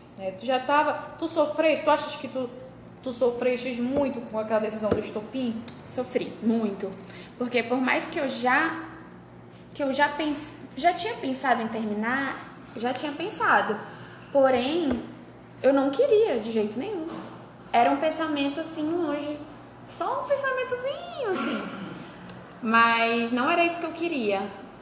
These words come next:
Speaker 2: E, e eu sempre dava um jeito de perdoar, de desculpar e seguir em frente e que ele iria mudar.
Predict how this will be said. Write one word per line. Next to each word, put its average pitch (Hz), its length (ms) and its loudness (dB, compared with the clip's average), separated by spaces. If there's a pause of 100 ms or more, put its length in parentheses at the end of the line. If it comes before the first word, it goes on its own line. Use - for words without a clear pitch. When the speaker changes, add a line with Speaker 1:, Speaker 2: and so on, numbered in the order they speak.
(120)
Speaker 2:
E, 226 540 -2
e - 20 4
eu 233 360 4 (840)
sempre 359 400 2
dava 339 220 4
um 330 60 4
jeito 311 280 2
de 311 460 0 (200)
perdoar, 285 1080 6 (260)
de 220 260 -6
desculpar 277 840 4
e - 40 0
seguir 269 360 -2
em 285 40 0
frente 302 580 0
e 330 280 0
que 320 80 0
ele 311 400 2 (240)
iria 285 340 2
mudar. 311 560 0